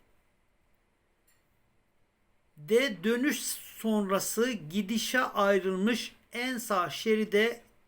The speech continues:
girilmesi. Evet arkadaşlar, burada sağ, e, dönüşlerde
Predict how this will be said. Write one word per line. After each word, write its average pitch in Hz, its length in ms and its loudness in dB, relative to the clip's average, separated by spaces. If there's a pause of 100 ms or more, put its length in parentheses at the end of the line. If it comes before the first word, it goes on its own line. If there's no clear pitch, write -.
girilmesi. 170 720 -6 (1900)
Evet 226 180 -4
arkadaşlar, 190 520 -6
burada 220 540 -2 (340)
sağ, 226 540 0 (400)
e, 196 60 -2 (600)
dönüşlerde 208 920 4